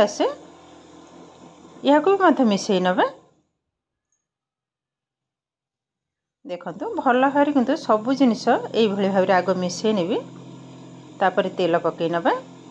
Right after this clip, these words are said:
ମୁଁ ଏଠି ଦେଖନ୍ତୁ, ଅଧ ଗିନାରୁ ଅଧିକା ଖି-, ଯେଉଁ ତେଲ ନେଇଛି, ତା ଦେହରୁ ମୁଁ ଦୁଇ ଟେବୁଲ ସ୍ପୁନ୍ ରଖିବି, ବାକି ତକ ଢାଳି ନେବି। ଏବେ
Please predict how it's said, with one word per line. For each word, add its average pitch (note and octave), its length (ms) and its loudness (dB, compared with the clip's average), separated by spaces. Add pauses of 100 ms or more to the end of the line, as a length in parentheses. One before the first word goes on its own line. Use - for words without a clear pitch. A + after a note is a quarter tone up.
(1040)
ମୁଁ C4 160 4
ଏଠି C#4+ 260 4 (1400)
ଦେଖନ୍ତୁ, A#3 460 4 (160)
ଅଧ A#3+ 280 4
ଗିନାରୁ D4 360 6
ଅଧିକା B3 420 6 (220)
ଖି-, A3+ 260 2 (160)
ଯେଉଁ G#3+ 280 2
ତେଲ G#3+ 300 6
ନେଇଛି, C4 360 4 (180)
ତା B3 200 4
ଦେହରୁ A3+ 320 4
ମୁଁ G#3+ 140 0
ଦୁଇ A3 240 2
ଟେବୁଲ B3+ 280 4
ସ୍ପୁନ୍ G#3+ 280 -4
ରଖିବି, G3 440 2
ବାକି F4 280 2
ତକ F3+ 240 0
ଢାଳି F3 260 0
ନେବି। F3 260 -2 (2250)
ଏବେ A3+ 160 -6